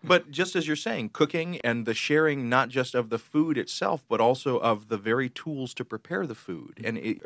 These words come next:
I, I imagine that there are similar things that you could find in your own mother's kitchen, pots and pans that have not only the food that was prepared in them, but the memory of, of the pots themselves may have things for you.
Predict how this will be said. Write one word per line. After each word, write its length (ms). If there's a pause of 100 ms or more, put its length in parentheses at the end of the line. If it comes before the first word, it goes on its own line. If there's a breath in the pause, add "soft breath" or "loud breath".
I, 120
I 160
imagine 400
that 100
there 100
are 60
similar 300
things 260
that 100
you 120
could 120
find 360 (360 loud breath)
in 120
your 180
own 140
mother's 300
kitchen, 480
pots 280
and 100
pans 340
that 160
have 280
not 220
only 260
the 180
food 280
that 80
was 140
prepared 340
in 60
them, 120
but 100
the 60
memory 340
of, 200
of 80
the 80
pots 300
themselves 440
may 300
have 160
things 240
for 120
you. 220